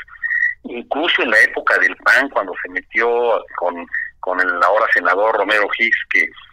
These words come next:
que se metió esta, esta política muy, eh, y con el ingeniero Jaime Parada, esta política muy por la innovación y desarrollo tecnológico,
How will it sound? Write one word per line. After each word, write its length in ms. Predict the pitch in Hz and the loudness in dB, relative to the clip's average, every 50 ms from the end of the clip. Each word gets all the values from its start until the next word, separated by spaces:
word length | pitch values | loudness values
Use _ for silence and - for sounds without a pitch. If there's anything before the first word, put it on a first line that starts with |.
| - _ - | -20 _ -10
que 100 | - - - | -6 -2 -2
se 80 | - 90 | -2 -2
metió 280 | 90 85 - - 107 | -4 -6 -2 0 0
esta, 380 | 104 - - 110 95 85 80 - - - - _ _ - | 0 0 2 2 4 4 4 2 -2 -6 -14 _ _ -8
esta 360 | 104 - - - - 98 98 - | -8 -8 -4 0 0 0 0 0
política 600 | - - 101 104 110 117 - - - - 101 87 | -2 -2 0 0 0 -2 -2 -4 0 2 2 2
muy, 280 | 85 92 98 107 113 107 | 2 0 -2 -2 0 2
eh, 320 | 107 98 95 95 87 87 85 85 | 4 4 6 6 4 4 2 0
y 60 | 82 - | -4 -4
con 180 | - 92 92 85 | -4 -2 -4 -4
el 100 | 85 85 | -6 -8
ingeniero 380 | 82 - - 92 92 104 110 - - | -8 -10 -8 -4 0 0 0 2 2
Jaime 200 | 113 - 110 101 | 0 0 0 -4
Parada, 340 | - 90 87 92 104 110 117 | 0 2 4 4 6 6 4
esta 260 | 113 - - 95 - - - | 2 2 0 -2 -2 -2 -6
política 380 | - 92 101 - - - 95 85 | -6 -6 -6 -4 -2 0 0 0
muy 180 | 85 95 110 107 | 0 -2 -8 -6
por 160 | - 104 95 | -2 -2 0
la 60 | 90 87 | 0 0
innovación 440 | 87 85 82 82 - - - 110 | 0 0 0 0 0 2 0 0
y 40 | 110 | 0
desarrollo 380 | 104 - 98 95 101 104 113 113 | 0 0 2 2 2 2 2 2
tecnológico, 520 | - 104 90 95 107 113 - - 147 147 | 0 0 0 0 0 -2 -2 -2 -4 -2